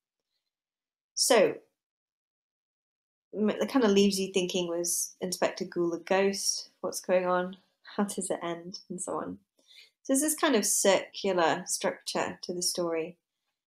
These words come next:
But the main thing is, um, the way that the characters are sort of, their flaws are revealed throughout the story, and the inspector has a way of kind of, I don't know, bringing out the problems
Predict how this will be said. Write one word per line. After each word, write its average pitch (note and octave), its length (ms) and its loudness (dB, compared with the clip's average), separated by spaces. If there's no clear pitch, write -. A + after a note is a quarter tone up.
But G#3 100 -4
the A3 60 2
main A#3 360 6
thing F3 180 0
is, E3 440 -4
um, F3+ 420 -4
the F3+ 100 0
way F3+ 220 6
that E3+ 160 2
the F3+ 60 -2
characters F3 840 -2
are F#3 40 -6
sort - 200 -2
of, F3 140 -8
their F3+ 120 2
flaws F#3+ 500 0
are E3 80 -2
revealed F3+ 540 0
throughout F#3 460 -2
the G3 80 -8
story, F3+ 460 2
and F3+ 120 -6
the F3+ 60 -4
inspector F3+ 500 -4
has F3+ 220 -8
a F3+ 40 -4
way F3 280 0
of E3+ 160 -4
kind F3+ 100 -4
of, F3 140 -6
I F#3 60 -10
don't F3 100 -10
know, E3 200 -8
bringing F3+ 400 -2
out E3 340 0
the F#3+ 60 -8
problems F3+ 760 -2